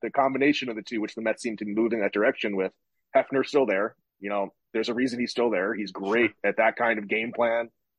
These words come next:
Speaker 1: execution, everything. And now the new pitching lab,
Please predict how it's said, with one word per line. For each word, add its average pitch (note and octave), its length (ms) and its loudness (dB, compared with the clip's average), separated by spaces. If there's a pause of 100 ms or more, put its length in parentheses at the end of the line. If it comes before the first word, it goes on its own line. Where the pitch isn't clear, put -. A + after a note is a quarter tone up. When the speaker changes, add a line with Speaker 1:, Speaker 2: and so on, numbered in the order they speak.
Speaker 1:
execution, A2+ 840 0 (380)
everything. G2+ 600 0 (180)
And A2+ 140 2
now G#2+ 180 2
the G2 100 -4
new F#2+ 120 -4
pitching D3 300 -2
lab, F#2+ 340 4